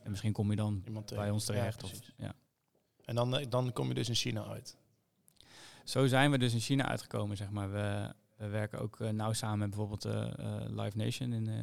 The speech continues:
Speaker 1: in China. Of eigenlijk in heel de Azië-regio, zeg maar. Die zijn eigenlijk verantwoordelijk voor het, voor het boeken van de artiesten in die regio. Die gaan eigenlijk als, ja, fungeren eigenlijk als de tussenpersoon, zeg maar. En die kwamen uiteindelijk met, met een soort van het verzoek van, "Nou, weet je, wij hebben hier deze club.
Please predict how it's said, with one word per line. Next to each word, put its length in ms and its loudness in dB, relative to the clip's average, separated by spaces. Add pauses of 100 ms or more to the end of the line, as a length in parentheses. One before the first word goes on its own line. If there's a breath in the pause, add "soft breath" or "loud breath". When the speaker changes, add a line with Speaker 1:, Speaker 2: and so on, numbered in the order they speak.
Speaker 1:
in 80 -2
China. 320 -2
Of 100 -8
eigenlijk 140 -4
in 80 -2
heel 100 0
de 60 -2
Azië-regio, 920 -2
zeg 180 -4
maar. 140 -2
Die 120 2
zijn 140 2
eigenlijk 180 -4
verantwoordelijk 460 -2
voor 140 -6
het, 180 -4
voor 200 -6
het 80 -8
boeken 200 -2
van 120 -2
de 60 -2
artiesten 380 -4
in 60 0
die 100 0
regio. 480 0 (100)
Die 120 -20
gaan 160 -6
eigenlijk 220 -6
als, 320 -10 (100)
ja, 120 -10 (420)
fungeren 320 -2
eigenlijk 200 -2
als 140 -6
de 80 -10
tussenpersoon, 520 -4
zeg 140 -4
maar. 180 -6 (840 loud breath)
En 140 0
die 100 6
kwamen 300 8
uiteindelijk 480 4
met, 100 -2
met 100 2
een 60 -4
soort 140 0
van 100 0
het 120 -2
verzoek 260 0
van, 120 -4
"Nou, 140 2
weet 160 0
je, 80 -4
wij 120 4
hebben 260 4
hier 180 2
deze 260 0
club. 300 0